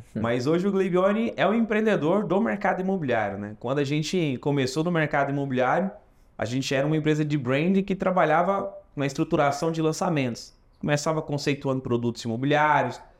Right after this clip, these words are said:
Speaker 2: trazendo conceituação pra gerar uma experiência inteligente e atrair clientes, até a gente imaginar, né, e entender que o mercado imobiliário é muito mais do que só branding, só experiência,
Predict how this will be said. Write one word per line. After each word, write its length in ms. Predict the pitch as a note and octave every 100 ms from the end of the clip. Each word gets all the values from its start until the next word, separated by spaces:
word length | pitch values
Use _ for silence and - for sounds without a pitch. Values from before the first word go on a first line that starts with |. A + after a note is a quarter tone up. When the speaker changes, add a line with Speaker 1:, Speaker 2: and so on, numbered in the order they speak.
| _
Speaker 2:
trazendo 300 | B2+ C#3+ D3
conceituação 720 | C#3+ C#3 C#3+ C#3+ B2 - C#3+
pra 100 | C#3
gerar 220 | C3 B2+
uma 100 | C3
experiência 540 | C3+ - C3+ B2 B2+ C3
inteligente 500 | B2 B2 A2+ C#3 C#3
e 40 |
atrair 440 | C3+ - B2 A#2 C3
clientes, 640 | C3+ C3 C3 F#3 G#3 - _ _ _
até 240 | - -
a 40 | G3
gente 260 | G#3+ G#3+ A#3
imaginar, 640 | G#3 G3 G3 D#3 F3+ A3+
né, 240 | D3 F#3+
e 80 | D#3
entender 440 | C#3+ D3 F3 C#3+ D#3
que 100 | F3+
o 20 |
mercado 300 | E3 D#3+ D#3+
imobiliário 360 | E3 D#3 D#3 F3
é 60 |
muito 320 | D3 F3 A3 A#3+
mais 400 | D3+ E3 F#3+ D#3+
do 60 |
que 160 | D#3 E3+
só 240 | E3+ F3+ F3+
branding, 640 | A#2+ C3+ E3 F#3 D3+ C#3+
só 320 | C3 D#3 E3+
experiência, 960 | E3+ - E3+ D#3 C3+ D3+ F3+ F3+ E3 D3